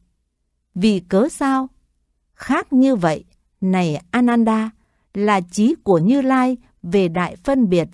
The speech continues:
về nghiệp. Ở đây, này Ananda, Sa môn hay Bà La môn nào nói như sau:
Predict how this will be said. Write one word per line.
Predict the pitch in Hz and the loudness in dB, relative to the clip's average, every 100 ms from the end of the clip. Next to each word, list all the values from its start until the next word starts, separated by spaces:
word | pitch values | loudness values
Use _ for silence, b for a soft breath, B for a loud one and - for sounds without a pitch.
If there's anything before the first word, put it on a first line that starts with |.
| _ | _
về | 170 185 | -2 0
nghiệp. | 156 160 160 - _ _ _ _ _ _ _ _ _ _ _ _ _ | 0 0 -2 -4 _ _ _ _ _ _ _ _ _ _ _ _ _
Ở | 196 170 | 0 0
đây, | 190 262 269 262 _ - | 0 -2 -4 -6 _ -6
này | 185 180 165 147 - | -2 0 0 -4 -4
Ananda, | 254 240 240 226 226 220 226 _ _ _ | 0 2 2 2 0 -2 -8 _ _ _
Sa | _ - 277 | _ -8 -2
môn | 269 269 262 254 | 2 4 4 2
hay | - 277 254 | -2 -4 -4
Bà | 180 180 | -2 -2
La | 156 240 | 0 0
môn | 262 262 208 | 2 4 2
nào | 175 160 151 - | 2 0 -4 -2
nói | 180 185 311 | 0 0 2
như | 254 240 233 | 2 2 0
sau: | - 214 214 | -2 -2 -2